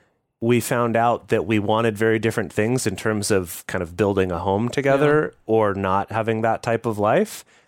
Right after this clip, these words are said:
Speaker 1: that it was just like, as soon as that incompatibility was discovered, it basically was over within
Speaker 2: Mm-hmm.
Speaker 1: weeks. That it, you know, that it,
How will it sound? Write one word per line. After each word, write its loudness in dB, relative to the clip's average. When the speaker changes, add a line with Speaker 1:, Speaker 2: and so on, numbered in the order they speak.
Speaker 1:
that 0
it 2
was 0
just -2
like, 0
as -6
soon 0
as 0
that 0
incompatibility 0
was 2
discovered, -2
it 0
basically 0
was 0
over 2
within -2
Speaker 2:
Mm-hmm. -4
Speaker 1:
weeks. -12
That 2
it, 2
you -2
know, 2
that 2
it, -2